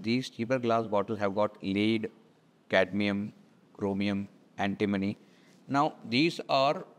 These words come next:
poisonous, uh, heavy metals present in glass bottle. And we take pride in the fact that Veen as a company is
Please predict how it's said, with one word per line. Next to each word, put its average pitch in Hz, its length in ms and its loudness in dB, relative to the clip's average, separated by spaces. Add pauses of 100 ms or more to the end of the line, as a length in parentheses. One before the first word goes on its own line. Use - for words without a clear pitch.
(320)
poisonous, 123 920 2 (180)
uh, 87 460 2 (260)
heavy 113 180 0
metals 120 320 -2
present 110 300 -2
in 110 120 -2
glass 87 260 0
bottle. 73 320 0 (640)
And 101 180 -2
we 113 120 0
take 123 420 -2
pride 113 240 2
in 117 80 -6
the 117 80 -2
fact 107 220 0
that 104 180 -2
Veen 107 260 0
as 113 120 -4
a 113 60 -2
company 107 600 -2
is 101 280 -4